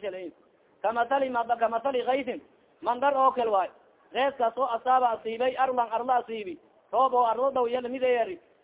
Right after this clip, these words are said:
Hanuunkana Ilaahay ilbiyey oo ilmigana Ilaahay ilbi. Fa kaanat haatay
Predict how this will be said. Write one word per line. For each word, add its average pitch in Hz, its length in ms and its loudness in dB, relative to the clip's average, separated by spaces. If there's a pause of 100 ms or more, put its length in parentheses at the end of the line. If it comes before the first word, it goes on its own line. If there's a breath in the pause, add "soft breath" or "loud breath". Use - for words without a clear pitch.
Hanuunkana 233 520 -2
Ilaahay 233 340 2
ilbiyey 233 360 -2
oo 240 240 0
ilmigana 233 320 -4
Ilaahay 226 260 4
ilbi. 196 320 -8 (520)
Fa 226 100 4
kaanat 247 480 2
haatay 226 580 4